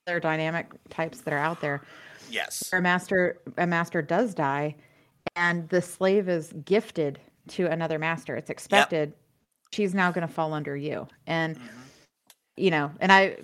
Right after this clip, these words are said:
Speaker 1: people very close to me have actually been in that situation. Um, I, I had a really good friend, it's been about four or five years now, um,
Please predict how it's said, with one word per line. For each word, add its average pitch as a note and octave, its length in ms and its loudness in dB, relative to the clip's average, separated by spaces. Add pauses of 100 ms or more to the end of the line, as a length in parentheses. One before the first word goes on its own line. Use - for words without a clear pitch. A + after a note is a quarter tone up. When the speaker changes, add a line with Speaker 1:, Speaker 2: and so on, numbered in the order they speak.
(120)
Speaker 1:
people A#3+ 320 2
very F3 200 0
close F#3 320 -4
to E3+ 100 -8
me D3+ 140 -4
have D#3+ 120 -4
actually D#3 480 -2
been F3 380 -2
in D#3+ 80 -2
that D3+ 160 -4
situation. D#3 720 -4 (680)
Um, D3 380 -4 (760)
I, D3+ 100 2
I E3 80 6
had F#3+ 160 0
a - 20 -2
really F#3+ 160 -2
good E3+ 100 -6
friend, D#3+ 140 -4
it's D3+ 100 -14
been F3+ 120 -6
about D#3 200 -4
four - 360 -10
or D3 40 -6
five C#3 180 -6
years D3 180 -4
now, C3+ 240 -6 (640)
um, D3+ 260 -6